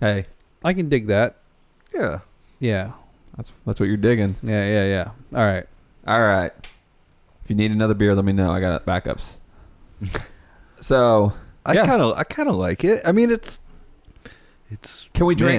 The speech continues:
Speaker 3: man,
Speaker 1: We
Speaker 3: it's
Speaker 1: can't
Speaker 3: like a, it's like a, y-, it
Speaker 1: I
Speaker 3: is like those atomic warheads, uh,
Speaker 1: Right.
Speaker 3: or what, what do they call those?
Speaker 1: I think
Speaker 3: J-,
Speaker 1: you're
Speaker 3: bomb heads?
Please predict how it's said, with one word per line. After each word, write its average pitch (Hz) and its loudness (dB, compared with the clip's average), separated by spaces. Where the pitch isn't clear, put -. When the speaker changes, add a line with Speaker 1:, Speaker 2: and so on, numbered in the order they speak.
Speaker 3:
man, 95 -14
Speaker 1:
We 139 -4
Speaker 3:
it's - -8
Speaker 1:
can't 202 2
Speaker 3:
like - -
a, 87 -2
it's - -16
like 135 0
a, 92 0
y-, 104 -12
it 104 -20
Speaker 1:
I 113 0
Speaker 3:
is 180 4
like 139 2
those 104 0
atomic 92 -2
warheads, 92 0
uh, 90 2
Speaker 1:
Right. - -10
Speaker 3:
or 110 4
what, 139 4
what 143 2
do 156 2
they 110 2
call 92 0
those? 58 -8
Speaker 1:
I 123 -4
think 156 0
Speaker 3:
J-, 110 2
Speaker 1:
you're - 0
Speaker 3:
bomb 104 -2
heads? 147 -2